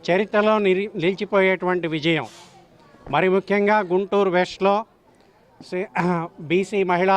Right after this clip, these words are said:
అభ్యర్థిగా తొలిసారిగా రాజకీయాల్లో ప్రవేశించి సుమారు నలభై తొమ్మిది వేల మెజారిటీతో బా-, ఆరోగ్య శాఖ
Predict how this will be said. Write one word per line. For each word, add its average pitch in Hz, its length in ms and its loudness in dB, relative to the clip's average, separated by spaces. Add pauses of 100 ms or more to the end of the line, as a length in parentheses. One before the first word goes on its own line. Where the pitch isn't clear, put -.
అభ్యర్థిగా 170 540 0 (500)
తొలిసారిగా 202 640 2
రాజకీయాల్లో 180 760 2
ప్రవేశించి 175 680 0 (640)
సుమారు 190 400 2 (120)
నలభై 208 360 0
తొమ్మిది 190 320 0
వేల 185 260 2
మెజారిటీతో 185 840 0 (840)
బా-, 165 220 2 (260)
ఆరోగ్య 202 400 2
శాఖ 185 320 0